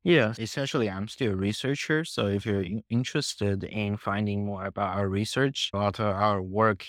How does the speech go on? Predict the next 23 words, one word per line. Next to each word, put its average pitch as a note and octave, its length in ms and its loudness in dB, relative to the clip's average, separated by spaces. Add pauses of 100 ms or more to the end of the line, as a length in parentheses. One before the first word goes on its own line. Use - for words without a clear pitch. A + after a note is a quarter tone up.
is, G#2 520 -2
uh, F#2+ 60 -4
being G2+ 680 -2
publicized, G#2 840 0
uh, G2+ 180 2
with G2+ 380 -2
media G#2 340 0
press, A2+ 540 0
uh, G#2 120 -8
work. G2 360 -2
So - 200 -2
you F#2+ 140 0
can G#2+ 220 -4
search G#2+ 520 2
U G#2+ 180 4
C G#2+ 140 -2
S G2 220 0 (100)
D G#2 520 0 (280)
and G#2 200 2
engineering G#2 640 2
department. F#2+ 720 0
There G2 260 -2
are F#2+ 400 -2